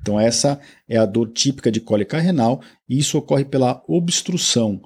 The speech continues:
não pela, a, a inflamação do canal, é pela obstrução do canal, tá?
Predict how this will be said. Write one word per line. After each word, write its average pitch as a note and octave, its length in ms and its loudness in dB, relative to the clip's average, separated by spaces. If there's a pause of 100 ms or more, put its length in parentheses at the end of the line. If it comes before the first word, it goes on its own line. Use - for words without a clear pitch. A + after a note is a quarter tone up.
(340)
não A2+ 300 2
pela, C3 580 2
a, A2 540 -2
a G2 80 -4
inflamação A#2 760 0
do A2 120 0
canal, G#2 360 0
é E2+ 60 -2
pela G#2+ 200 2
obstrução A#2 720 -2
do G#2+ 80 -4
canal, G2+ 480 -4 (600)
tá? G2+ 300 -4